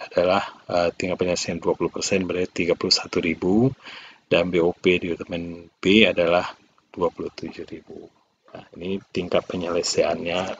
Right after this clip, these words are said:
unit ekuivalen. Oke, kita jumlah sama ya, dibagi jumlah biaya, total biaya dibagi dengan dapatlah biaya per unitnya. Sini yang masuk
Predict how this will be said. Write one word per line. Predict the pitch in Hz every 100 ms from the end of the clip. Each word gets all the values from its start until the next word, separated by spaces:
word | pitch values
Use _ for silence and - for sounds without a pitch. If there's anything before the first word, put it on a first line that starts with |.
| 90
unit | 80 76
ekuivalen. | - - - - - - - - - _ _ _ _ _ _ _ _ -
Oke, | 92 117 127
kita | 98 90
jumlah | 87 87 87 95 113 135 123
sama | - - 85 95
ya, | 85 87 113 -
dibagi | 90 85 85 85 95 107 123 110
jumlah | 95 90 87 - -
biaya, | 85 87 82
total | - 85 - 85
biaya | 85 85 101
dibagi | 101 85 85 85
dengan | 87 87 92
dapatlah | 87 80 90 85 92 - _ _ _ -
biaya | 85 82 82 -
per | - -
unitnya. | 82 82 82 _ 80 78 76 76 - _ - - _ _ _
Sini | - 80 98 101
yang | 92 90
masuk | 87 - 98 110 139 139 _